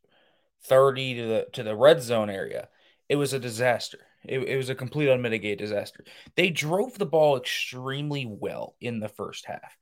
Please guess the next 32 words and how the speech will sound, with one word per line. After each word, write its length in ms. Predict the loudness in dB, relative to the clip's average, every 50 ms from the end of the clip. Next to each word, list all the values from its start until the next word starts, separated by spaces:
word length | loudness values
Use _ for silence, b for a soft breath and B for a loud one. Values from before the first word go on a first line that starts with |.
| B B B B B B B B -12
I 200 | -10 -8 -8 -10
thought 360 | 0 4 8 8 8 8 4
that 180 | 0 -8 -2 2
that 280 | 4 4 4 2 0
wasn't 400 | 0 4 4 4 4 2 -4 -8
the 160 | -8 -8 -8 -8
issue. 300 | -8 -10 -10 -10 -10 -10
I 180 | -10 -10 -8
thought 220 | -4 -4 -4 -4 -4
that 60 | -4
they 100 | -4 -4
were 140 | -4 -4 -4
able 280 | -4 -4 -4 -4 -2
to 80 | 0 2
actually 320 | 0 0 0 -4 -10 -8
get 220 | -6 -4 -4 -4 -4
success 640 | -6 -10 -8 -6 -4 -4 -2 -4 -4 -6 -8 -10 -10 _ b b b b b b b b _ _ _ _ _ _ _ _ 0
in 220 | 2 2 2 2
between, 920 | 0 -2 -4 -4 -6 -8 -8 -6 -2 0 0 0 0 0 -2 -4 -4 -6 -10 _ _ _ _ _ _ -10
they 140 | -8 -8 -4
say, 180 | -2 0 0
the 120 | 0 -2 -4
twenty 540 | -6 -4 0 0 0 2 0 0 -2 -2
and 100 | -2 -4
the 60 | -4 -6
thirty, 420 | -6 -2 0 0 0 0 -2 -6 _ _ _ b b b b b -6
twenty-five, 600 | 2 4 4 4 4 4 4 4 4 4 4 0
twenty-five, 520 | -4 -4 -2 -2 0 2 4 4 4 4
whatever 240 | 2 -2 -2 -2 -4
you 140 | -6 -6 -8
wanna 180 | -8 -8 -8
say. 460 | -8 -4 0 0 0 0 0 -4 -10